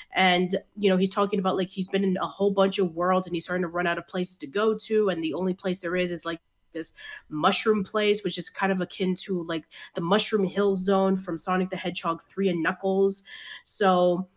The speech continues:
uh, you know, essentially, you know, he's been eyeing the Wachowskis from afar, and, you know, he kind of, like, sees them as, like, his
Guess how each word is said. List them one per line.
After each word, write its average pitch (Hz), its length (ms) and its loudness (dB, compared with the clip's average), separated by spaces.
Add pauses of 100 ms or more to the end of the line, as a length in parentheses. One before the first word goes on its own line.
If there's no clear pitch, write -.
(280)
uh, 180 280 4
you 208 80 4
know, 185 160 4
essentially, 254 460 2
you 220 160 0
know, 196 140 4
he's 214 280 0
been 214 360 4 (240)
eyeing 208 420 6
the 190 240 6
Wachowskis 196 960 0
from 190 180 0
afar, 175 760 2 (180)
and, 175 420 2 (100)
you 208 100 2
know, 170 80 0
he 190 480 0 (220)
kind 220 160 4
of, 185 80 2
like, 190 140 4
sees 214 300 -2
them 196 140 4
as, 175 240 0
like, 170 220 0
his 175 560 -2